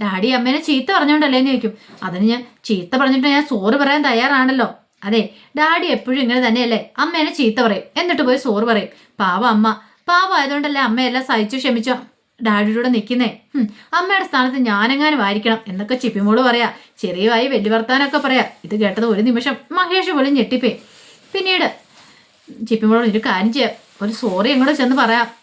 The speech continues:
എന്ന് പറയണം. "അതിന് സോറി പറഞ്ഞാൽ അവൾ അടുക്കുമെന്ന് എനിക്ക് തോന്നുന്നില്ല." ഉം, "അതൊന്നും പറഞ്ഞിട്ട് കാര്യമില്ല, അമ്മേനെ എങ്ങനെയായാലും ഒന്ന് അടുപ്പിക്കാൻ നോക്ക്" എന്നൊക്കെ പറഞ്ഞിട്ട് ചിപ്പിമോള് നേരെ ഇഷിതയുടെ അടുത്തേക്ക് ചെല്ലുവാണ്.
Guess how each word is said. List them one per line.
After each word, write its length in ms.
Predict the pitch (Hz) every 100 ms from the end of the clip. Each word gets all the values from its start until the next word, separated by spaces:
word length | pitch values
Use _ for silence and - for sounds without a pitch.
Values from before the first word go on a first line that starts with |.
| _
എന്ന് 120 | 220
പറയണം. 280 | 226 214 202 - -
"അതിന് 200 | - 185
സോറി 360 | 220 190 180 208
പറഞ്ഞാൽ 280 | 214 220
അവൾ 160 | 214 202
അടുക്കുമെന്ന് 420 | 202 180 - 240
എനിക്ക് 200 | 226 294 247
തോന്നുന്നില്ല." 480 | 202 226 254 196 - 247
ഉം, 220 | 269 214 - - - -
"അതൊന്നും 320 | 175 180 214
പറഞ്ഞിട്ട് 300 | 254 240 262
കാര്യമില്ല, 420 | 247 233 254 - -
അമ്മേനെ 360 | 180 180 196
എങ്ങനെയായാലും 500 | 240 202 214 247 247
ഒന്ന് 120 | 247 247
അടുപ്പിക്കാൻ 420 | 196 214 214 254
നോക്ക്" 320 | 240 226 220 - _ -
എന്നൊക്കെ 260 | 294 254 262
പറഞ്ഞിട്ട് 480 | 233 233 233 254 - - - _ _ -
ചിപ്പിമോള് 440 | 370 359 349 320
നേരെ 160 | 262 247
ഇഷിതയുടെ 400 | 254 - 208 226
അടുത്തേക്ക് 320 | 233 226 226
ചെല്ലുവാണ്. 440 | 233 196 214 208